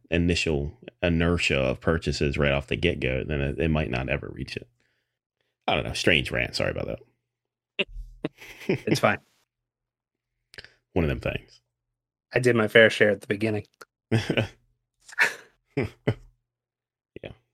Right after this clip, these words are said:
Speaker 1: So, anyways, Switch, two ninety-nine, ninety-nine price point right now. Looking at fifty to a hundred dollar price increase. Anything else to add to that?
Speaker 2: It's not real.
Speaker 1: It's also not real. Could be in
Speaker 2: But
Speaker 1: your
Speaker 2: when it
Speaker 1: nearest
Speaker 2: is.
Speaker 1: Walmart tomorrow.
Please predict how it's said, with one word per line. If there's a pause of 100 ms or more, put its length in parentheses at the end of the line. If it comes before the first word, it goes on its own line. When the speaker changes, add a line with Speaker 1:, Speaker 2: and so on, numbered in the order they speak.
Speaker 1:
So, (100)
anyways,
Switch, (320)
two
ninety-nine, (100)
ninety-nine
price
point
right
now.
Looking
at
fifty
to
a
hundred
dollar
price
increase. (1300)
Anything
else
to
add
to
that? (880)
Speaker 2:
It's
not
real. (520)
Speaker 1:
It's
also
not
real. (1160)
Could
be
in
Speaker 2:
But
Speaker 1:
your
Speaker 2:
when
it
Speaker 1:
nearest
Speaker 2:
is.
Speaker 1:
Walmart
tomorrow.